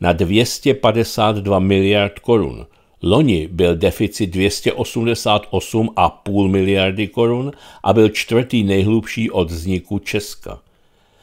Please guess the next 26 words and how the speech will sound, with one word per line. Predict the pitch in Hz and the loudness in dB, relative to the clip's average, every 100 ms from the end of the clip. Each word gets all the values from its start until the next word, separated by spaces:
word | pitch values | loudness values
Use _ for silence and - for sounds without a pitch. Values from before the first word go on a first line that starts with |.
| _ | _
Ve | 92 90 | 0 2
větším | 107 107 135 | 2 2 0
schodku | 123 - 143 - 104 | 0 2 0 0 -4
skončily | - 110 107 - 117 | -2 0 0 0 -4
státní | - 107 107 - 113 | 0 2 2 0 -2
finance | - 113 113 110 110 | 0 0 0 0 -2
pouze | - 101 104 113 | 2 2 4 2
v | |
letech | 110 104 110 | 2 0 0
dva | 104 101 | 0 -2
tisíce | 113 - 107 117 | -4 -8 -4 -2
dvacet | 95 95 - 113 - | 0 -2 0 -2 0
až | 107 | -2
dvacet | 104 104 - 107 | 0 -2 0 -2
dva, | 98 82 87 - - - - | 2 0 0 -8 -20 -20 -14
kdy | 98 101 110 | -6 4 6
ho | 110 117 | 6 4
za | 123 | 2
covidu | - 107 101 107 120 | 4 2 4 0 0
do | 110 | 0
tohoto | 98 110 117 98 87 | 2 2 2 0 -6
stavu | - 98 104 | 0 2 2
dostal | 98 98 - 78 76 | -2 -4 0 -2 0
kabinet | - 82 90 90 87 92 | -2 -2 -2 -4 -6 -4
Andreje | 87 82 82 82 | -4 -2 -2 -4
Babiše. | 80 78 76 - - | -4 -4 -6 -12 -14